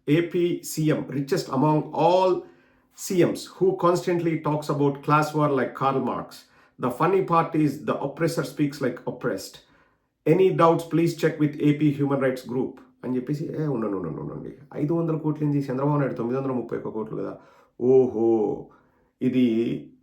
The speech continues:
పద్దెనిమిది మే రెండు వేల ఇరవై మూడులో రాశారు. ఓకే, ఓకే, ఓకే, పాత ట్వీటా? నేనుగా కొత్త ట్వీట్ అనుకున్నా. అప్పుడు జగన్మోహన్ రెడ్డి గారి ఆస్తి ఐదు వందల కోట్లని, దేశంలోనే రిచెస్ట్ సీఎం అని చెప్పి ఎగతాళి చేస్తూ పవన్ కళ్యాణ్ మాట్లాడాడు. ఇంకొకటి కూడా ఉందంట. ఎప్పుడు అంటే,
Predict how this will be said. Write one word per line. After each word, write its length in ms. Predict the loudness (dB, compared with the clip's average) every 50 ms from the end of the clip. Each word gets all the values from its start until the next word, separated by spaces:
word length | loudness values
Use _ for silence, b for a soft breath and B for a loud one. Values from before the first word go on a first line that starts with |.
| _ _ -2
పద్దెనిమిది 600 | 0 0 0 2 2 4 4 4 4 4 4 4
మే 200 | 4 4 4 4
రెండు 240 | 4 4 4 4 4
వేల 180 | 4 4 4
ఇరవై 260 | 4 4 4 4 4
మూడులో 400 | 2 2 2 2 2 4 4 2
రాశారు. 480 | 2 0 -2 -2 -4 -6 -6 -6 -10 -12 -16 -20 _ _ -8
ఓకే, 460 | -4 0 0 0 0 0 -2 -2 0
ఓకే, 360 | 0 0 -2 -4 -6 -6 -6
ఓకే, 380 | -4 -4 -4 -6 -6 -6 -8 -8
పాత 540 | -8 -10 -8 -8 -6 -6 -8 -8 -6 -6 -6
ట్వీటా? 540 | -4 -2 -2 -2 -2 -2 -4 -6 -10 -10 -10 -10 -8 -8 -8 -8 -8 -10 -12 -14 -14 -10
నేనుగా 240 | -8 -6 -4 -2 -4
కొత్త 260 | -4 -4 -8 -8 -8
ట్వీట్ 240 | -6 -6 -8 -6 -6
అనుకున్నా. 340 | -8 -10 -10 -12 -14 -14 -16 -18 _ b b b b b b b -12
అప్పుడు 220 | -4 2 2 4
జగన్మోహన్ 520 | 4 4 4 4 4 4 4 4 4 4
రెడ్డి 160 | 2 2 2 2
గారి 160 | 2 2 2
ఆస్తి 300 | 2 0 -2 -2 -2 -2
ఐదు 140 | 0 0 0
వందల 140 | 0 -2
కోట్లని, 680 | -2 -2 -4 -4 -4 -2 -2 -2 0 0 0 -2 -2 -4
దేశంలోనే 560 | -2 -2 -2 -2 -2 -2 -2 0 0 0 -2
రిచెస్ట్ 380 | -4 -4 -4 -6 -6 -6 -6
సీఎం 320 | -10 -8 -4 -4 -4 -2 -2
అని 100 | -4 -6
చెప్పి 200 | -6 -4 -2 -2
ఎగతాళి 500 | -2 -2 -4 -4 -4 -2 -2 0 -2 -2
చేస్తూ 200 | -4 -4 -6 -8
పవన్ 320 | -6 -4 -4 -4 -4 -6
కళ్యాణ్ 240 | -6 -6 -6 -6 -6
మాట్లాడాడు. 440 | -8 -8 -10 -10 -10 -12 -12 -14 -14 b b b b b b b
ఇంకొకటి 380 | 0 4 6 6 6 6 6 6
కూడా 160 | 6 6 4
ఉందంట. 280 | 4 2 0 0 -2
ఎప్పుడు 400 | -4 -2 0 0 0 0 2 4
అంటే, 640 | 4 4 4 4 2 2 2 2 4 2 2 0